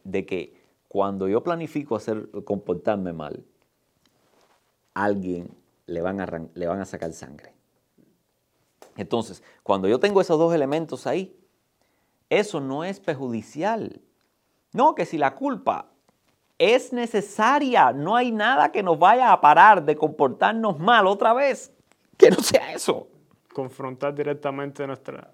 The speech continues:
Speaker 1: Hay que afrontar la realidad. Alguien va a pagar por nuestras malas acciones. En el mejor de los casos, somos nosotros. Así debiera ser. Pero la inteligencia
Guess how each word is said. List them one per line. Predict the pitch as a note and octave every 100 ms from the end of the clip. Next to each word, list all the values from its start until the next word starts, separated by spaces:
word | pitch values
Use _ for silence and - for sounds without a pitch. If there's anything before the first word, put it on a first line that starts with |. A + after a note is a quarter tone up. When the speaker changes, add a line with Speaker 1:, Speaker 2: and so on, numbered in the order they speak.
| _
Speaker 1:
Hay | D#3+ A3+ C4+
que | - -
afrontar | A3+ A3+ G3+ A3+ C#4
la | C4+
realidad. | A3+ G#3 G3+ -
Alguien | A#3 C4+ A#3 F#3 E3+ D3+
va | G3 A3+ -
a | D3 C#3+
pagar | C3+ C3+ E3+ F#3+ -
por | E3 C#3
nuestras | C#3 C3+ C#3 B2 A2
malas | D3 F#3 - -
acciones. | A2+ G2+ C#3 D#3 D3+ F#2 - _ C#3
En | D#3
el | D3+
mejor | D3 C#3 G#3+ G#3+
de | B3 G#3
los | F3+
casos, | - B2+ A#2+ E3+ -
somos | - A3+ C#3+
nosotros. | A#2 G#2 F2 - - -
Así | A2+ F3+
debiera | F3+ D#3+ C3+
ser. | - D2+ - _ _
Pero | B2 C3+
la | C3
inteligencia | B2+ C#3 C3 C#3+ C4 E4+ E4 D#3 C#3 C3 -